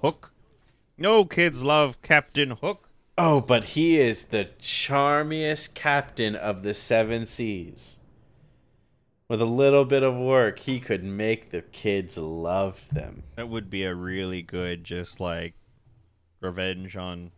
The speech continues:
Speaker 1: on Peter Pan, I guess.
Speaker 2: Yeah, show up the day of the war and both kids
Speaker 1: Which
Speaker 2: are on, uh, Hook's side fighting for him.
Speaker 1: We didn't mention, but at one point, P-, uh, Peter ends up, like, on a ship mast or whatever,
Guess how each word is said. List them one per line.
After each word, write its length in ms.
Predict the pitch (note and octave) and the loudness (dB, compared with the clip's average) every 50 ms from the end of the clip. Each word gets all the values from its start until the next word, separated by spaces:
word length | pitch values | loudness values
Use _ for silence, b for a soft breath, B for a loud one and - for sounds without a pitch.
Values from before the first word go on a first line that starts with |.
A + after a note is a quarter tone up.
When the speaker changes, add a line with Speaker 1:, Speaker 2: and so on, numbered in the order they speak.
| _ _ - | _ _ -16
Speaker 1:
on 180 | E2+ F2 E2+ | -14 -14 -14
Peter 280 | - - G2 F#2+ F#2 E2+ | -12 -12 -12 -10 -10 -10
Pan, 320 | - - F#2+ G2 G2+ G2 | -10 -10 -8 -8 -6 -6
I 100 | F#2+ F#2 | -6 -6
guess. 440 | F2+ F#2 F#2+ F#2+ G2 - - - - - | -6 -6 -6 -6 -6 -8 -10 -20 -18 -8
Speaker 2:
Yeah, 300 | - B2 C3 B2+ A#2 A2 | 0 4 6 6 6 6
show 360 | - - - C3+ C3 B2 A#2+ | 4 2 4 6 6 8 8
up 160 | A#2+ A#2+ A#2+ - | 8 6 6 4
the 60 | - A#2 | -2 -2
day 200 | G2+ A#2 A2+ A2+ | 2 2 4 4
of 120 | A2+ G#2+ | 2 2
the 100 | A2 A2 | 2 0
war 280 | G#2+ G#2+ A2 A2 A2 G#2+ | 2 4 4 4 4 2
and 140 | G#2+ G#2+ | 2 0
both 300 | - G#2+ G#2+ G#2+ G#2 - | 2 2 2 2 2 -2
kids 240 | - - A2 G#2 G2+ | 0 2 2 2 4
Speaker 1:
Which 80 | - - | 4 4
Speaker 2:
are 120 | A2+ G#2 | 4 6
on, 220 | G#2 G2+ G2+ G2 - - - - | 4 4 0 -2 -6 -12 -8 0
uh, 200 | A2+ G#2+ G2+ F#2+ | 4 4 4 4
Hook's 320 | - - B2 A#2 A#2+ - - | 4 2 0 0 0 -6 -2
side 360 | - A2+ G2 G2 G2+ G#2 G2+ | 2 2 4 4 4 2 0
fighting 360 | - A2+ G#2 G#2 G2+ G2+ G2 | 2 2 4 4 4 2 -2
for 140 | - - G2 F#2+ | -4 -6 -4 -2
him. 260 | A2 G#2 G#2 G#2 A2 - - _ _ _ _ _ _ _ _ _ _ _ - | -2 -2 -2 -4 -6 -12 -18 _ _ _ _ _ _ _ _ _ _ _ -6
Speaker 1:
We 120 | B2+ D#3+ G#3+ | -2 0 0
didn't 200 | G#3 F3+ C#3 B2 | 0 0 0 2
mention, 320 | B2+ C#3 C3+ F#3 B2 A2 | 2 2 2 0 -2 -2
but 100 | G#2 G2+ | 0 0
at 100 | G#2 G#2+ | 0 0
one 180 | G#2 A#2 C3 C3 | 0 0 -2 -2
point, 440 | - - B2+ A2 G#2 G#2 G2+ - - _ _ _ _ _ _ _ _ - | -4 -6 -4 -2 -2 -4 -4 -8 -14 _ _ _ _ _ _ _ _ -12
P-, 160 | - A#2+ A#2 - | -10 -10 -6 -2
uh, 400 | A#2 G#2+ G2+ G2+ G2+ G2 F#2+ F2+ - - _ _ - _ | 0 0 2 0 0 -2 -4 -8 -12 -16 _ _ -20 _
Peter 300 | _ - B2 A#2+ A2 A2+ A2 | _ -8 -6 -4 -2 0 0
ends 200 | A2 G#2+ G#2+ G#2 | 0 -2 -2 -4
up, 160 | G#2+ G2+ - | -4 -4 -2
like, 200 | A2 G2+ G2 F#2+ - - | -2 -2 -2 -4 -4 -4
on 220 | G#2+ G#2 G#2 G#2 | -4 -4 -2 -2
a 120 | G#2 G2 | -4 -4
ship 300 | F#2+ - - - A2 - _ - | -6 -6 -6 -8 -8 -8 _ -20
mast 600 | G2+ G2 F#2+ F#2+ F#2+ G2 G2 G#2 G2+ - - - | -16 -8 -6 -4 -4 -2 -4 -6 -8 -10 -14 -12
or 60 | A#2+ | -10
whatever, 520 | A2+ A#2 A#2 A#2+ A#2 A#2+ A#2 B2 B2+ C3 | -8 -6 -4 -4 -4 -4 -4 -6 -8 -8